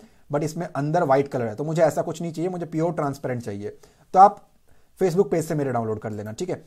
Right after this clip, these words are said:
तो वो बैकग्राउंड मुझे यहाँ पे लगाने की ज़रूरत है। तो बैकग्राउंड मेरे फोल्डर में क्या नाम है इसका? इसका नाम है सी-, अ, क्लॉक बैकग्राउंड।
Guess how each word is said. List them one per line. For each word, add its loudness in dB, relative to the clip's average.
तो -2
वो 6
बैकग्राउंड 6
मुझे 2
यहाँ 2
पे -2
लगाने -2
की -12
ज़रूरत -12
है। -20
तो -4
बैकग्राउंड 6
मेरे 2
फोल्डर 2
में -2
क्या 2
नाम 2
है -2
इसका? -4
इसका -4
नाम -2
है -4
सी-, -12
अ, 0
क्लॉक 8
बैकग्राउंड। 0